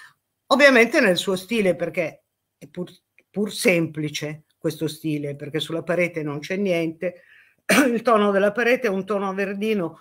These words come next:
come quello della Dama Bianca, ma poi guardando la Dama Bianca, questo, mm, il dipinto a sinistra è stato datato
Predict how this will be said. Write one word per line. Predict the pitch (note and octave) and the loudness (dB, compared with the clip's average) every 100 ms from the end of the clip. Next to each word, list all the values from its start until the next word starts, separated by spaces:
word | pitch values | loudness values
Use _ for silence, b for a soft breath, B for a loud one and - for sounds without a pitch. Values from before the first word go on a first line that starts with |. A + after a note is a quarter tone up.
| B | B
come | - G3+ F#3 | -8 -6 -2
quello | F#3+ F3 | -2 -2
della | E3+ D#3 E3 | -4 -6 -6
Dama | E3+ A#3 | -4 -2
Bianca, | A#3+ F3 D3 D#3 A#3+ - _ _ _ _ _ _ _ _ _ _ _ B B B B B - | 0 0 0 -6 -8 -10 _ _ _ _ _ _ _ _ _ _ _ B B B B B -10
ma | C4 | 2
poi | D#4 F#3 | 6 6
guardando | F3 G3+ A3+ B3+ A#3+ F#3+ E3 | 6 4 6 8 8 4 0
la | E3 F3 | 0 0
Dama | G3+ A#3 B3 | 0 0 2
Bianca, | G3 C#3+ D3 D3 F#3+ F3+ - _ _ _ _ _ _ - - | 2 2 -2 -4 -2 -2 -6 _ _ _ _ _ _ -20 -6
questo, | G#3 - G#3 F#3+ F#3 | -6 -4 0 2 2
mm, | F3+ E3+ E3 | 0 -6 -8
il | F#3 | -8
dipinto | F#3 G#3+ C4 C4 C4 | -6 -2 -2 0 -2
a | |
sinistra | B3+ B3+ C4 D4 D4+ B3 - - | -2 -2 -2 -2 -2 -2 -2 -6
è | F#3+ | -10
stato | - - A3 G#3+ G#3+ G#3+ G#3 - _ _ _ _ _ _ _ _ _ | -10 -4 -2 -2 -4 -6 -6 -6 _ _ _ _ _ _ _ _ _
datato | F#3 G#3 A3 A#3+ A3 G#3+ - B3 C4 C4 - | -4 -2 0 4 4 4 0 2 2 0 -8